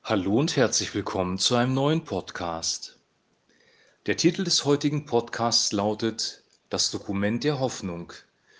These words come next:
Und wir lesen aus dem Psalm einhundertneunzehn, den Vers einhundertvierzehn. Du bist mein Schutz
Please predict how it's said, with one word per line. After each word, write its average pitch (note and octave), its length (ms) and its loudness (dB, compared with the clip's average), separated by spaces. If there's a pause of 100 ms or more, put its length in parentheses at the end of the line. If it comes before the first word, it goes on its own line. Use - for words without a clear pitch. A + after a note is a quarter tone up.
(320)
Und G#2 100 -6
wir G#2+ 80 2
lesen C#3 320 4
aus C#3+ 200 0
dem G#2 160 -2
Psalm A#2+ 500 2
einhundertneunzehn, A2+ 1300 0 (500)
den F#2 140 -6
Vers - 640 0
einhundertvierzehn. G2+ 1160 -2 (2500)
Du C3+ 300 2
bist D#3+ 420 4
mein D3 220 2
Schutz - 720 0